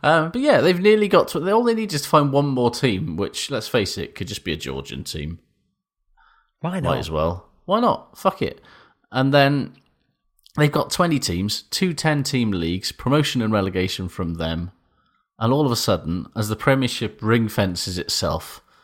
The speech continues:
Speaker 1: you've got yourself the peril of relegation to offer broadcasters. You know, it's a no fucking brainer. Just do it.
Speaker 2: Yeah, I can't see. I mean, you know, I don't think that needs any further analysis.
Speaker 1: No,
Speaker 2: No
Speaker 1: it's
Speaker 2: problems
Speaker 1: just a,
Speaker 2: whatsoever.
Speaker 1: just a,
Speaker 2: Just
Speaker 1: just
Speaker 2: roll
Speaker 1: a
Speaker 2: it out
Speaker 1: straight
Speaker 2: there.
Speaker 1: up good idea.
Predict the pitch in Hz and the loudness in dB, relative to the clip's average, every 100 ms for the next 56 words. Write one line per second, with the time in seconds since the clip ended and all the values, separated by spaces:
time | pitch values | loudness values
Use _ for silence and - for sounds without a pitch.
0 | _ _ _ _ _ _ 95 90 104 95 | _ _ _ _ _ _ -8 -4 -2 -2
1 | 98 - 95 90 - _ _ _ _ _ | -2 -2 0 0 -6 _ _ _ _ _
2 | _ _ - - - 113 110 101 95 101 | _ _ -18 -10 -2 2 4 2 0 0
3 | 98 92 95 95 - 87 78 82 101 87 | 0 0 0 -2 -2 -6 -8 -6 -4 -4
4 | 82 - 87 85 - _ 98 95 - 95 | -4 -4 -4 -4 -10 _ -6 -6 -6 -8
5 | - - 92 - - _ _ _ _ 151 | -8 -10 -8 -8 -8 _ _ _ _ -6
6 | 92 113 - - 226 247 - 151 - 87 | -6 -6 -10 -6 -2 -4 -4 -6 -6 -6
7 | - 202 113 120 _ _ - - 247 220 | -4 -4 -6 -8 _ _ -10 -6 -4 -4
8 | - _ _ - 113 170 - 143 - 143 | -6 _ _ -14 -4 -2 -2 -4 -6 -8
9 | 156 208 208 107 113 156 180 - 139 139 | -4 -4 -4 -6 -6 -4 -4 -4 -8 -4
10 | 131 127 156 151 - 143 127 113 104 104 | 0 0 2 2 2 2 2 -2 -4 -8
11 | - 113 - - _ _ 202 381 139 139 | -6 -8 -8 -18 _ _ -4 -2 2 2
12 | - 139 127 127 131 - 151 135 127 147 | 2 0 0 -2 -4 -6 -4 -4 -4 -8
13 | 120 - 214 127 135 147 143 165 139 160 | -8 -2 -2 0 -2 -2 0 0 0 -2
14 | 147 147 180 127 | 0 0 -2 -6